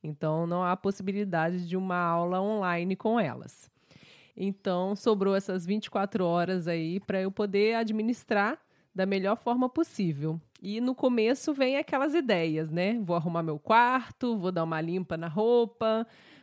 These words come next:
vou fazer tudo que eu estava deixando pra fazer quando eu tivesse tempo,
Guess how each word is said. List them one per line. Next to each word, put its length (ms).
vou 640
fazer 300
tudo 440
que 440
eu 200
estava 400
deixando 480
pra 180
fazer 540
quando 300
eu 80
tivesse 440
tempo, 460